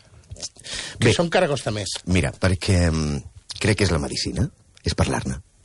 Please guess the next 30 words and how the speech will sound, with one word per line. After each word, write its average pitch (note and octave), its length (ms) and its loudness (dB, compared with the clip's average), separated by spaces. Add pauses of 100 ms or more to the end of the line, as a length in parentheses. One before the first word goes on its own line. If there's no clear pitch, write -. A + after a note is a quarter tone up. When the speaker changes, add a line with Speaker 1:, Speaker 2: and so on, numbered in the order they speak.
(440)
Speaker 2:
Eh, - 60 2
a E2+ 340 6
mi, G2 120 4
quan F#2+ 400 2
tot E2+ 180 0
va E2+ 80 0
sortir E2 300 0
a - 20 2
la D#2+ 80 2
llum, G2+ 220 2
i G#2+ 60 2
va E2 100 0
sortir E2 260 -4
des D2+ 140 -2
d'aquesta - 340 -8
casa, E2 240 0
amb D#3 120 2
el, C2+ 180 0
amb A#1 240 -10
l'amic B1+ 260 -6
Jordi B1+ 260 -4
Basté, C#2 320 -2
Speaker 1:
Sí, E3+ 140 2
sí. D3+ 120 -2
Speaker 2:
eh, F2 920 4
hòstia, C#2+ 240 -2
jo F2 40 4
em E2+ 40 2
vaig E2 160 0
plantejar, D2+ 480 0